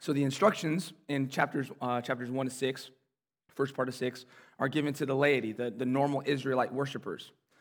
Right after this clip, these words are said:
This is what they're supposed to do when they bring their offerings to the tabernacle. And then chapters six and seven give laws to the priests in regards to these offerings, okay?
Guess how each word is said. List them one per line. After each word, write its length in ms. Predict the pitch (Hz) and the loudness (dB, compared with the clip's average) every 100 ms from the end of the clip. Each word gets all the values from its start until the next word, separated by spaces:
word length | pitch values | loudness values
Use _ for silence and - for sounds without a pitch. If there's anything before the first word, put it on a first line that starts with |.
| _ | _
This 140 | 143 139 | -2 -2
is 120 | 147 | 0
what 160 | 160 156 | 0 2
they're 140 | 160 | 0
supposed 260 | 160 180 170 | 0 -2 -2
to 60 | |
do 180 | 156 143 | -2 0
when 100 | 135 | 0
they 80 | 123 | -2
bring 220 | 117 127 | -2 -2
their 120 | 123 | 0
offerings 460 | 117 117 120 117 - | 0 -2 -4 -8 -6
to 140 | 120 | -6
the 60 | 113 | -2
tabernacle. 580 | - 123 110 104 - - _ _ _ _ _ - - | 2 2 2 -6 -10 -20 _ _ _ _ _ -10 0
And 120 | 139 | 0
then 80 | 131 | 2
chapters 360 | 139 131 127 | 2 0 -4
six 200 | - 135 | -4 -4
and 80 | 127 | -4
seven 320 | 127 139 185 - - - - | 0 2 0 -4 -12 -20 0
give 300 | 139 117 110 | 2 2 2
laws 280 | 127 127 - | 4 4 0
to 80 | |
the 80 | 120 | -8
priests 500 | - 143 139 156 - - _ _ | -6 -2 -2 -2 -8 -16 _ _
in 120 | 127 123 | -4 -2
regards 580 | 120 127 127 120 - - | 2 4 4 2 -6 -16
to 100 | - | -10
these 160 | 120 - | -8 -2
offerings, 540 | 117 120 104 85 - _ _ | -2 -2 -6 -14 -18 _ _
okay? 240 | 123 127 | -6 -4